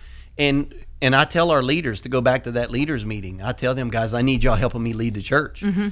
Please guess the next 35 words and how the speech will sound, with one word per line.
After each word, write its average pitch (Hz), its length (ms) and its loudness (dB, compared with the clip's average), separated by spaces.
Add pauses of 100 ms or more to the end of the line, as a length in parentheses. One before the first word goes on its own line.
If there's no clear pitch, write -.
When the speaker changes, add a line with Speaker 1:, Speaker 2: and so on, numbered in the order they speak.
Speaker 1:
So 120 160 2
I 117 60 4
need 127 200 4
you 151 100 4
praying 117 320 -4
about 101 240 0
it. 107 60 -8
And 110 80 -8
let's 117 160 -2
give 127 180 2
an 120 80 0
offering 123 380 0
that 117 180 -4
weekend." 107 540 -4
Speaker 2:
Mm-hmm. 175 120 -8
Speaker 1:
And 104 340 -4 (360)
as 104 200 -2
they're 123 320 2
modeling 123 640 2
it 113 180 -8
as 110 140 -6
well, 131 320 2
and 110 80 -2
Amy 131 280 0
and 113 100 -2
I 110 240 0
are 107 100 -2
modeling 113 480 -2
that 113 220 -4
as 107 120 -4
well 135 380 0
for - 200 -8
the 98 100 -4
church. 95 320 -4
Speaker 2:
Mm-hmm. 175 240 0